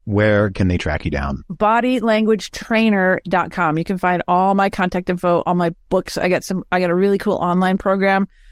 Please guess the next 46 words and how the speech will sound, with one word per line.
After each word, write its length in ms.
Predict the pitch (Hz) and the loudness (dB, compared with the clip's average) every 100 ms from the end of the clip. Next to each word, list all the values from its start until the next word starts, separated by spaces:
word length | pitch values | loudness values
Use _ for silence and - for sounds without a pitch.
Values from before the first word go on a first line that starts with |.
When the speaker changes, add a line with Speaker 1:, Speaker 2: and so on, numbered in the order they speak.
| - | -4
Speaker 2:
Uh, 60 | 170 | -2
you 160 | 202 | 0
can 120 | 214 | 0
see 140 | 226 285 | 0 0
the 100 | 240 | 0
sizzle 320 | - 247 247 | 0 0 2
reel 220 | 240 247 | 2 2
for 140 | 254 208 | 0 0
my, 300 | 202 190 175 - | 2 0 -2 -4
for 60 | 202 | -2
my 140 | 190 | -2
show. 540 | 180 - 214 208 208 | -2 0 2 4 2
And 240 | 190 165 165 _ _ _ _ - | 0 -2 -6 _ _ _ _ -4
I 100 | 202 | -2
have 160 | 220 | 0
a, 160 | 208 165 _ - | 0 -2 _ -8
I 80 | 175 | -4
have 220 | 190 180 | -2 0
a 420 | 151 135 120 117 _ - | 2 2 -2 -6 _ -8
promo 540 | - 277 240 151 165 - _ - - _ _ _ _ - | 0 2 2 0 -4 -10 _ -20 -20 _ _ _ _ -16
f-, 80 | - _ _ _ _ | -16 _ _ _ _
for 100 | 254 | -2
my 120 | 247 202 | 0 0
keynotes 440 | 311 359 202 233 | 0 2 0 0
that 160 | 214 185 | -2 0
you'll 220 | 196 196 | 0 2
love. 320 | 240 220 190 | 2 2 0
And 240 | 180 190 | 0 0
it's, 300 | 190 185 - - _ _ | 0 -2 -8 -14 _ _
it's 120 | - - | -6 -2
got 160 | 220 | -2
a 40 | 196 | 0
plot. 300 | 220 185 - | 0 0 0
It's 200 | 180 180 | -4 0
way 180 | 202 202 | 0 2
different 300 | 196 196 180 | 0 -2 -2
from 140 | 170 | -2
any 200 | 175 180 | 0 -2
keynote 420 | - 185 170 165 - - | -2 0 0 -2 -6 -20
speaking 680 | - - 175 170 165 165 - _ _ _ | -12 -4 -2 0 0 -2 -6 _ _ _
promo 280 | - 190 180 | -2 0 2
that 160 | 175 - | 0 0
you've 100 | 175 | -2
ever 100 | 165 | 0
seen. 220 | 185 170 | -2 -2
So, 180 | 170 | -2